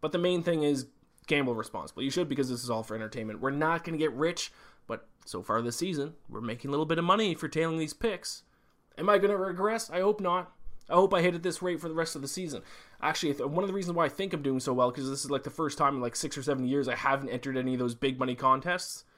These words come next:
'cause I haven't done well in them historically, so I was like, "I'm not gonna waste money getting in these contests," and now I'm hitting at, like, close to seventy percent. So if I was in a spread contest, like one of the Vegas ones, like the Super Contest or something, I'd be doing very, very well in it. So, of course, this is happening the first year I don't enter any of those, so.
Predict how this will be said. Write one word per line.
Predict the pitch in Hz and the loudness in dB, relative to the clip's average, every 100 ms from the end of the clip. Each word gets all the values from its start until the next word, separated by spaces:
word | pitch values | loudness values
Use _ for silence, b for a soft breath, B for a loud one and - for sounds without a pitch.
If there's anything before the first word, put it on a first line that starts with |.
| b b - | b b -6
'cause | 135 | -2
I | 117 | 2
haven't | 135 156 | 2 2
done | 143 160 | 0 0
well | 139 147 | 2 4
in | 180 | 4
them | 185 | 2
historically, | 175 160 185 185 233 208 | 0 0 0 0 0 0
so | 143 | 2
I | |
was | 135 | 2
like, | 123 | 0
"I'm | 175 | 0
not | 165 | 0
gonna | 135 123 | 0 0
waste | 127 123 | 0 0
money | 127 123 117 | -2 -2 -2
getting | - 131 | 0 0
in | 127 | 0
these | 123 | -2
contests," | - 175 160 143 127 | 4 4 4 2 0
and | 135 | 2
now | 131 | 2
I'm | 123 | 2
hitting | 131 127 | -2 -2
at, | 107 | -2
like, | 117 110 | -4 -4
close | 127 120 | -4 -6
to | 120 | -6
seventy | 120 120 117 | -6 -4 -6
percent. | - - 113 92 | -6 -6 -6 -6
So | - 107 101 B B | -4 -2 -4 B B
if | 139 | 4
I | |
was | 139 | 4
in | 139 | 4
a | |
spread | 127 - 139 135 | 0 2 2 2
contest, | 135 127 120 117 | 2 0 0 -4
like | 120 | -4
one | 127 123 | -4 -4
of | |
the | 120 | -2
Vegas | 123 123 120 | 0 0 -2
ones, | 120 113 | -4 -6
like | 117 | -6
the | 131 | -8
Super | 127 165 160 | -4 -4 -2
Contest | 160 156 160 156 | 0 0 0 -4
or | 160 | -4
something, | 170 170 175 B - | -4 -4 -8 B 0
I'd | 185 160 | 2 4
be | 143 | 2
doing | 143 131 120 | 2 2 0
very, | 131 123 | 0 0
very | 120 117 110 | 2 0 0
well | 110 107 | -2 -2
in | 107 | -4
it. | 101 | -6
So, | - 104 110 B B | -6 -4 -6 B B
of | - - | -10 0
course, | 156 139 139 | 4 4 2
this | 127 | -6
is | 120 | -2
happening | 120 110 120 | 0 0 -4
the | 110 | -6
first | - 120 117 117 | -2 -4 -2 -4
year | 110 | -2
I | 113 | -2
don't | 113 | -4
enter | 107 110 107 | -6 -10 -10
any | 110 | -10
of | 110 | -12
those, | 101 90 95 | -14 -16 -14
so. | - 104 | -12 -12